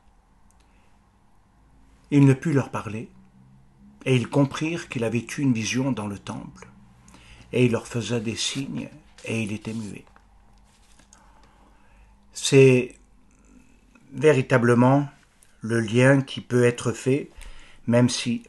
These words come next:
on ne va pas obligatoirement, euh, tout l'expliciter. Alors il est maintenant, euh, très important de relever que l'homme de la création, l'Adam, porte en lui le souffle de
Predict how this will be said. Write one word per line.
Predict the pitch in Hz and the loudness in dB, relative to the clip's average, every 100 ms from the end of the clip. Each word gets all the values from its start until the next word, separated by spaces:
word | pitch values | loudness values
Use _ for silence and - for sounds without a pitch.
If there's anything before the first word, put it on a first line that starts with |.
| - | -6
on | 113 | -4
ne | 107 | -2
va | 110 | -4
pas | - 120 - - | -4 -6 -6 -8
obligatoirement, | 127 113 110 113 113 117 127 131 131 _ _ - - _ _ - | -6 -4 -4 -4 -2 2 2 0 -4 _ _ -20 -20 _ _ -12
euh, | 120 110 | -8 -4
tout | 143 | 0
l'expliciter. | 131 123 - - 123 - 123 - 107 92 - _ _ _ _ - - - | 2 0 -4 -6 -6 -4 -6 -6 -8 -10 -20 _ _ _ _ -20 -20 0
Alors | 160 180 | 4 4
il | 165 | 6
est | 143 | 6
maintenant, | 151 147 127 131 165 170 139 _ _ _ _ - | 6 4 4 6 4 0 -6 _ _ _ _ -6
euh, | 120 | -6
très | - 135 113 | -4 -4 -2
important | 120 117 - 180 | -2 -4 -4 -4
de | 110 | -4
relever | 101 107 117 160 151 143 _ - - - _ | -6 -6 -4 -6 -6 -10 _ -20 -20 -20 _
que | - | 0
l'homme | 151 180 208 123 | 2 4 2 0
de | 113 | 0
la | 110 | -2
création, | - - 113 - - 107 98 - _ | -4 -4 -4 -4 -6 -6 -10 -16 _
l'Adam, | 104 104 95 - _ _ _ _ _ _ _ _ _ _ _ _ _ _ _ _ - | -8 -6 -6 -8 _ _ _ _ _ _ _ _ _ _ _ _ _ _ _ _ 8
porte | 175 180 - 151 - _ | 8 8 0 -10 -10 _
en | - 127 | 0 2
lui | 110 110 131 180 - _ _ _ _ - | 2 -2 -6 -8 -14 _ _ _ _ -6
le | 135 123 | 0 2
souffle | - - 202 - - 123 | 2 0 -2 -4 -2 0
de | 113 110 101 | 0 0 -2